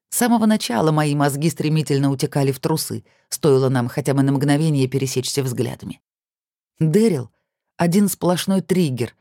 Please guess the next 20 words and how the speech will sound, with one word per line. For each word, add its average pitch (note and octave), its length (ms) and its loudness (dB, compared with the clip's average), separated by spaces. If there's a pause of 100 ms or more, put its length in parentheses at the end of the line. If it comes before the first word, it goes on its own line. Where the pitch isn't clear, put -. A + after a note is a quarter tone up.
(180)
для C#3+ 180 2
моего D3 420 2 (140)
далеко D#3 440 0
не C3 120 0
скромного A#2+ 480 -2
либидо. A#2 440 -4 (680)
Ему, C#3+ 320 2
чёрт D#3 220 -2
возьми, D3 340 2
даже D3+ 260 0
никаких D#3+ 440 -2
усилий D#3 360 0
прилагать D3+ 480 -2
не B2+ 80 -2
нужно. - 340 -10 (540)
Как C3+ 180 -4
же B2+ 160 0
меня B2+ 260 2
это B2 160 -4
бесит. A#2 640 -10